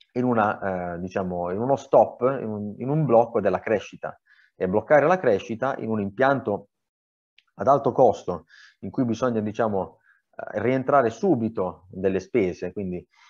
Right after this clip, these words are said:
un impianto che deve riuscire ad entrare in produzione già al terzo anno, ci rendiamo conto come ogni intervento errato è esattamente un frontale che si va a fare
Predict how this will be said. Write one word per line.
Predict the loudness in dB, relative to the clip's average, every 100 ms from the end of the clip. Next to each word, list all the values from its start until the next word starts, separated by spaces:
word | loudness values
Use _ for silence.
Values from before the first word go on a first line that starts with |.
| _ -8
un | -4
impianto | -2 -2 -2 -2
che | 0
deve | 0 0 -2 -4 -8
riuscire | -6 -6 -4 0 0
ad | 0
entrare | 0 2 2
in |
produzione | 0 -6 -4 -4 2
già | 2
al | 2
terzo | -2 0 2
anno, | 4 2 -6 -10 _ _ _ _ _ _ _ _ _ _ -4
ci | -2
rendiamo | 2 2 2
conto | 0 0 -2
come | -2 -2 -4 -8 _ _ _ _ _ _ -2
ogni | -2 0
intervento | 0 0 2 2 2
errato | 4 4 2 -2 -8 -10 _ _ _ _
è | 4 6 4
esattamente | 0 -2 0 0 0 -4
un | -4
frontale | -4 -2 0 0 -2
che | -8
si | -8
va | -2 -2
a | -2
fare | -4 -6 -8